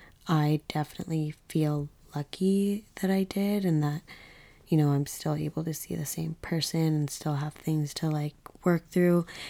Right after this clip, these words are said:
And one thing that, you know, my therapist actually brought up, because I remember a few weeks ago I had, like, I've been doing Zoom. It's so weird. I've never, like, met my therapist in person yet in the two years. It's always been on Zoom, but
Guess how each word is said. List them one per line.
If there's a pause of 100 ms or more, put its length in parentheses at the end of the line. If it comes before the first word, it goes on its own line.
(180)
And
one
thing
that, (500)
you
know,
my
therapist
actually
brought
up,
because
I
remember (260)
a
few
weeks
ago
I
had,
like, (720)
I've
been
doing
Zoom.
It's
so
weird.
I've
never,
like,
met
my
therapist
in (120)
person (160)
yet (540)
in
the
two
years.
It's
always
been
on
Zoom,
but